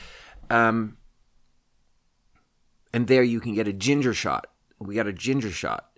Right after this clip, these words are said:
and it's mostly ginger juice. And ginger juice, s-, when you have it straight or almost straight, is almost undrinkable because it's so electric.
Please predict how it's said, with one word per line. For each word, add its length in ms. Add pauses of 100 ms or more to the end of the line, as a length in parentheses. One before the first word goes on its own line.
(100)
and 200
it's 220
mostly 360
ginger 320
juice. 380 (460)
And 280 (120)
ginger 340
juice, 680
s-, 260 (200)
when 180
you 80
have 260
it 160
straight 420
or 120
almost 340
straight, 500 (440)
is 200
almost 400
undrinkable 840
because 300
it's 180
so 640 (160)
electric. 720